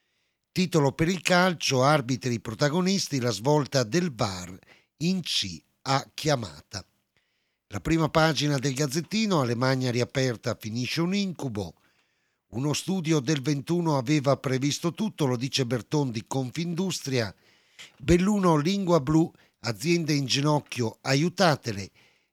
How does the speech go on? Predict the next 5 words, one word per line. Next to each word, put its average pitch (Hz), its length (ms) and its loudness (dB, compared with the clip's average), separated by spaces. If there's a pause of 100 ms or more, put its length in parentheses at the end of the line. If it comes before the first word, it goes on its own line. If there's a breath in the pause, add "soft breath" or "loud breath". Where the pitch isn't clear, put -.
Cesio 175 420 4
Maggiore, 160 560 2
il 151 320 -2
turismo 160 640 0
scommette 156 920 0